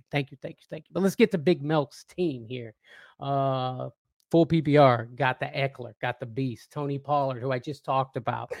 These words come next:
Tony Pollard's gonna get work for sure, man. And you know he's gonna get some passes too. He's gonna go out in the, uh, the flat, uh, be that blanket for Dak. I like it. Calvin Ridley.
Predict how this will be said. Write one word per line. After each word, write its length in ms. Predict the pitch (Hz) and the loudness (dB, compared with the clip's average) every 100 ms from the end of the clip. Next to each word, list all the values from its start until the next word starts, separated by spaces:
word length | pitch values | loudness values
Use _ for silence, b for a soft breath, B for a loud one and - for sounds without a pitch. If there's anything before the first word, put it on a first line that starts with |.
| B _ | B _
Tony 280 | 156 151 | 2 2
Pollard's 400 | 139 147 147 143 - | 2 4 4 2 0
gonna 160 | 143 | 0
get 180 | 135 147 | 4 2
work 380 | 127 135 151 - _ | 4 2 2 -2 _
for 120 | - 135 | -12 -10
sure, 300 | - 147 135 | -6 -6 -4
man. 240 | 127 135 | -4 -4
And 160 | 147 151 | -2 -2
you 60 | |
know 180 | 156 208 | 0 2
he's 120 | 233 | 0
gonna 160 | 147 127 | -2 -4
get 160 | 135 - | -6 -8
some 120 | 131 | -6
passes 420 | 143 185 202 143 | -2 0 -2 -10
too. 180 | - 226 | -8 -8
He's 120 | 175 | -4
gonna 160 | 202 180 | -2 -2
go 140 | 156 | 0
out 140 | 151 | 0
in 60 | 147 | -2
the, 100 | 131 b b b | -8 b b b
uh, 240 | 135 131 127 | -4 -4 -4
the 100 | - | -8
flat, 440 | - 139 160 180 - _ _ - | 2 8 8 6 0 _ _ -2
uh, 300 | 120 123 120 | 0 0 -2
be 180 | 143 | 0
that 220 | 147 139 131 | 2 2 4
blanket 400 | 135 165 202 - | 4 4 0 -2
for 80 | |
Dak. 380 | 135 143 165 190 - | 0 6 6 6 0
I 100 | 131 | 0
like 340 | 135 127 135 233 | 2 2 0 0
it. 160 | 240 - _ _ | -4 -6 _ _
Calvin 420 | - 147 143 135 139 | 0 4 6 4 4
Ridley. 600 | 143 156 214 285 349 | 4 8 10 10 8